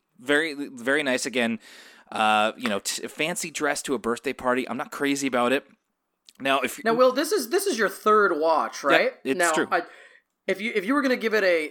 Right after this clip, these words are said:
Speaker 2: thumbs up, thumb down on the first watch and a thumbs up, thumb down on the second watch, um, I'm wondering, you know, how, how you're gonna feel about the, the third watch.
Speaker 1: Hmm. I guess we'll have to wait and see. We'll give our judgments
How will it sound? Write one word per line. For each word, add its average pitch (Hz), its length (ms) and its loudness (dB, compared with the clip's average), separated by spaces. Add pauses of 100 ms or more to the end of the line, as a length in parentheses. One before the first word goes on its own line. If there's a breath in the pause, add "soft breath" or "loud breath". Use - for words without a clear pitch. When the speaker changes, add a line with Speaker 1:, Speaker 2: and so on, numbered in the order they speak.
Speaker 2:
thumbs 220 260 0
up, 202 140 0
thumb 196 160 0
down 175 180 2
on 156 80 0
the 135 60 -6
first 190 340 -2
watch 139 460 0
and 156 80 -6
a 143 40 -4
thumbs 175 240 -2
up, 151 140 -4
thumb 160 160 0
down 151 140 0
on 143 80 -2
the 123 80 -6
second 147 380 -4
watch, 120 440 -8 (380 soft breath)
um, 143 200 -2
I'm 165 140 -6
wondering, 214 380 2
you 170 80 -2
know, 131 300 -4 (560)
how, 170 200 0
how 160 220 0
you're 156 180 -6
gonna 151 160 -6
feel 143 640 -4 (120)
about 143 340 -2
the, 139 120 -2
the 135 160 -8
third 160 560 0
watch. 95 560 -10
Speaker 1:
Hmm. 110 460 -2 (520 loud breath)
I - 80 -10
guess - 220 -2
we'll 165 80 0
have 135 160 -2
to - 80 -4
wait 120 180 0
and 113 80 -2
see. 127 220 0
We'll 104 140 0
give 127 180 0
our 117 140 2
judgments 110 500 -2